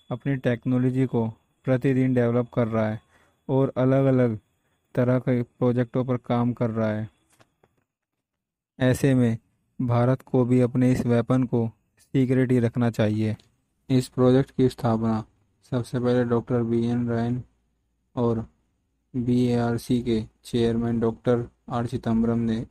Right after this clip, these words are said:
उन्नीस सौ पचासी में की थी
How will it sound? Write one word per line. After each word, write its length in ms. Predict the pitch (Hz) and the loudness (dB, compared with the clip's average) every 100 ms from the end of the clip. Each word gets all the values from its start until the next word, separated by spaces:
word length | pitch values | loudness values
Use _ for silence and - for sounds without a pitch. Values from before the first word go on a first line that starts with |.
| _ _ _ _ _ _ | _ _ _ _ _ _
उन्नीस 300 | 123 120 117 | -2 -2 -2
सौ 60 | 131 | -4
पचासी 500 | - 117 117 113 127 | -6 -2 -2 -2 -4
में 240 | 120 120 120 | -2 -2 -4
की 260 | - 117 | -2 -2
थी 280 | 113 113 107 | -2 -4 -4